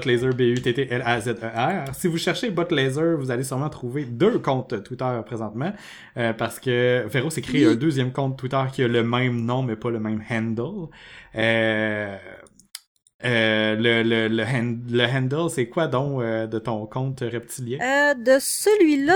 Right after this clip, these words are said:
Speaker 2: c'est Reptilian
Speaker 1: Ouais,
Speaker 2: Bot.
Speaker 1: c'est ça, Reptilian Bot.
Speaker 2: Avec, euh, des, des majuscules dans ça.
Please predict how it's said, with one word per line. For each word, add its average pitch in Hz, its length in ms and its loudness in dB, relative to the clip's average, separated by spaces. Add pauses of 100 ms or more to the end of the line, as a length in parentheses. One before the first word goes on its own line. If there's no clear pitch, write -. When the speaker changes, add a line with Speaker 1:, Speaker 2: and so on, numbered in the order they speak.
Speaker 2:
c'est 294 540 -4
Reptilian 330 800 6 (260)
Speaker 1:
Ouais, 196 160 6
Speaker 2:
Bot. 277 140 10
Speaker 1:
c'est 135 60 -4
ça, 127 180 2
Reptilian 131 500 2
Bot. 117 200 -4 (580)
Speaker 2:
Avec, 247 400 8 (160)
euh, 311 460 12
des, 247 260 2
des 262 120 4
majuscules 320 680 4
dans 226 220 4
ça. - 200 -2